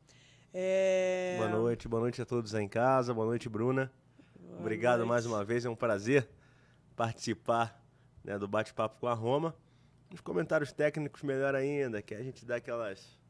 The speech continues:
Speaker 2: né,
Speaker 1: <laughs> Sim.
Speaker 2: alfinetadas boas. Vamos com tudo. <laughs>
Speaker 1: Muito bom. Então, gente, hoje é um programa muito especial,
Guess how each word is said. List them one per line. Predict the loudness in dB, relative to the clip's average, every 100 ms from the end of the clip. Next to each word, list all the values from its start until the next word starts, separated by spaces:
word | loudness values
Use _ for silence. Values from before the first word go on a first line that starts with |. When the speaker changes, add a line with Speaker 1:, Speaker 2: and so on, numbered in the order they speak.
| -12
Speaker 2:
né, | -10 -4
Speaker 1:
<laughs> | -6 -4 -10 -2 -2 -2 -6 -8
Sim. | -10
Speaker 2:
alfinetadas | -6 -4 -2 -2 -2 -2 -2 -4
boas. | -4 -2 0 2 0 -2 -6 -8 -12 -14 -8
Vamos | -4 0
com | 2
tudo. | 4 4 2 0 -6 -12 -2
<laughs> | 0 2
Speaker 1:
Muito | -2 -2 -6
bom. | -2 -4 -4 -12 -20 -20 -20
Então, | -10 -6 -4
gente, | -4 -6 -6 -4
hoje | -4
é | -4
um | -4
programa | -2 0 0 0
muito | -2 -6
especial, | -6 -8 -2 2 4 2 -2